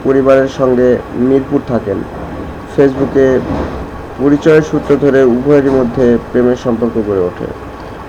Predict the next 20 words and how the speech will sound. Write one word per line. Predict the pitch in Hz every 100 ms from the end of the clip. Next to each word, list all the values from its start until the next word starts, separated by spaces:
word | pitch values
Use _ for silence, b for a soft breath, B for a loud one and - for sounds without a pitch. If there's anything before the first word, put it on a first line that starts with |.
| -
সতেরোই | 135 123 131 131
নভেম্বর | 123 127 120 117
ধর্ষিত | 131 127 135 120
হয় | 127 120
মেয়েটি। | 110 104 95 113 - - - - - B B B - - - -
এরপর | - 120 127 127 117 107 117
জুয়েল | 135 131 123
কথা | 139 156
মতো | 165 165 151 143 - - - - - - - - - 117
বিয়ে | 131 143 135
করার | 131 123 120
জন্য | 123 120 117 113 104
বারবার | 123 123 135 - - - -
সময় | 127 127 127
ক্ষেপণ | 123 107 107 107
করেন। | 101 82 - - - - - - - - -
গত | 123 131 123
কিছুদিন | 151 170 165 160
ধরে | 151 143 143
ওই | 135